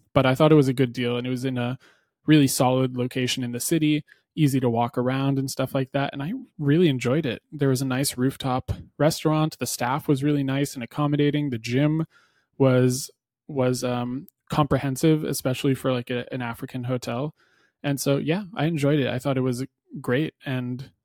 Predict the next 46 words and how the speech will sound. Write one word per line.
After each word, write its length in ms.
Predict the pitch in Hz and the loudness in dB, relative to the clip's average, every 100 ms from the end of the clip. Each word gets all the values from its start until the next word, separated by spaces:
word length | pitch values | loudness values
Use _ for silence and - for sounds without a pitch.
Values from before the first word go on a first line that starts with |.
| - | -8
I, 480 | 135 127 120 120 - | -4 -2 -2 -2 -4
I 80 | 147 | -4
guess 180 | 139 - | -4 -4
I'm 120 | 139 | -6
kind 260 | - 147 151 | -2 -2 0
of 60 | |
surprised 460 | - - 151 160 160 | -2 -2 -2 -2 -2
that 100 | - | -2
there 100 | 120 | -2
aren't, 380 | 123 123 - - _ _ _ _ _ _ _ | -2 -4 -10 -16 _ _ _ _ _ _ _
uh, 220 | 165 127 123 | -4 -2 -2
many 240 | 131 127 | -2 -2
hotel 360 | 135 123 127 131 | -2 -2 0 0
options, 500 | 151 - 180 190 - | 0 0 -2 -4 -4
and 240 | 139 135 | -2 -2
the 200 | 123 - | -2 -2
one 360 | 123 120 123 123 - _ _ _ | -2 -2 -4 -8 -14 _ _ _
company 360 | - 127 120 120 | 0 2 0 -2
that 220 | 117 117 | -2 -4
sort 220 | - 131 117 | 0 0 0
of 180 | 117 - _ _ _ - | -2 -8 _ _ _ -4
has 180 | 131 - | -2 0
clearly 500 | - 139 131 123 123 _ - 147 | 2 4 6 4 0 _ -8 0
built 240 | 131 - | 2 2
up 140 | 127 | -2
a 40 | 113 | 2
presence 420 | - 135 139 - | 2 2 0 -2
there 240 | 110 127 | -2 0
is 200 | 120 117 311 | 0 -2 -2
Radisson, 680 | 147 123 123 - 104 143 233 | 0 0 -2 -6 -10 -10 -6
of 140 | 143 | -4
all 360 | 123 110 123 - _ - | -2 -2 -6 -10 _ -10
companies. 440 | 123 120 120 131 | -10 -8 -10 -6
So, 260 | - 120 127 _ _ _ | -4 -4 -6 _ _ _
yeah, 180 | 170 165 | 2 4
Radisson 440 | 127 143 143 147 | 2 0 0 0
is 120 | 131 127 | 0 0
the 80 | |
way 100 | 123 | 0
to 100 | 120 | 0
go 240 | 117 123 113 | 0 0 0
if 160 | 110 | -2
you 340 | 123 117 117 165 | -4 -2 -4 -4
go 140 | 131 117 | -4 -4
to 60 | |
Madagascar. 720 | 113 110 107 127 - - 139 | -4 -8 -6 -8 -6 -8 -8